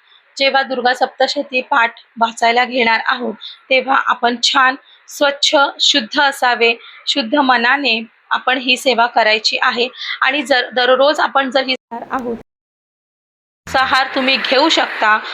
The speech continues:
अगदी फक्त आपल्याला जेव्हा सु-, सेवा करायची असते, तेव्हा सेवा करायच्या अगोदर तुम्ही मांसाहार करायचा नाही. सेवा करून झाल्याच्या नंतर तुम्ही मांसाहार बिंदास करू शकता.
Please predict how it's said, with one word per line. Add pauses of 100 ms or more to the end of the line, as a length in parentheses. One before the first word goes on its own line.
(320)
अगदी
फक्त
आपल्याला
जेव्हा
सु-,
सेवा
करायची
असते, (420)
तेव्हा
सेवा
करायच्या (120)
अगोदर (160)
तुम्ही
मांसाहार
करायचा
नाही. (380)
सेवा
करून
झाल्याच्या
नंतर
तुम्ही
मांसाहार
बिंदास
करू
शकता.